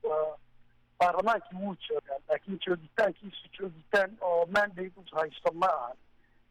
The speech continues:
Ja-, baarlamaanku waxa uu wax ku qaban karaa waxa weeyaan inuu sharci yahay laftigiisu.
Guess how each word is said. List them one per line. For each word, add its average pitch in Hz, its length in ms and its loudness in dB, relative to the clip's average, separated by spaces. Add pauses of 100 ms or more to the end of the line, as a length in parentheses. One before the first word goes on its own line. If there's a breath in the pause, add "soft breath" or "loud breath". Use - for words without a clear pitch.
(120)
Ja-, 196 180 6
baarlamaanku 190 760 2
waxa 196 300 2
uu 185 200 -4
wax - 160 2
ku 233 160 2
qaban 190 240 4
karaa 160 300 -2
waxa 165 220 4
weeyaan 175 420 -4
inuu 175 180 -10
sharci - 360 -2 (500)
yahay 147 200 2
laftigiisu. 160 680 -12